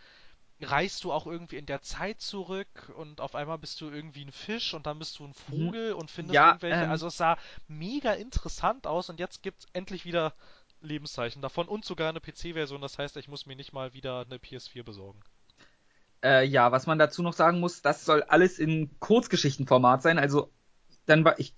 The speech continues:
Speaker 2: vermute mal jedes Zimmer oder so, so, da hab ich mich damit jetzt nicht beschäftigt, weil
Speaker 1: Ja, es wü-, ja, es würde Sinn ergeben.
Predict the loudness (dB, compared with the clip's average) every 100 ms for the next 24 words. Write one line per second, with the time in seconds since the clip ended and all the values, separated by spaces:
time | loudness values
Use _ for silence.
0 | _ 2 4 6 4 4 0 2 6 6
1 | 6 4 0 -4 -8 -2 2 4 2 2
2 | 4 4 2 0 -6 -4 -4 -4 4 6
3 | 8 6 2 -6 -6 -2 -2 -6 -6 -2
4 | -2 -4 -12 -12 -12 -14 -12 -16